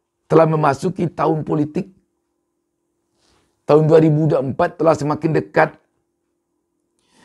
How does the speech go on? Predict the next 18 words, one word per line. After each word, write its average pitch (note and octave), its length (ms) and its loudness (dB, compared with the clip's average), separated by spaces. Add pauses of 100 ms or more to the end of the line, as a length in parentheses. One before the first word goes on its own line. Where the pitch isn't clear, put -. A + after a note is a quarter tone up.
(460)
Tentu A#3+ 360 4
mungkin G#3+ 400 4
lebih F3 240 6
banyak F3 400 2
penekanan F3 640 0
kita F#3 400 2
kepada D#3+ 840 0 (480)
persoalan F#3 640 0
perpolitikan D#3 720 0
bangsa D#3 400 -2
ini, D#3+ 260 -6 (800)
persoalan F3+ 560 2
proses F3+ 400 2
penyelenggaraan E3 840 -2
pemilu, E3 500 0 (1400)
tanpa E3+ 560 2
mengabaikan F3+ 720 2
persoalan E3+ 580 0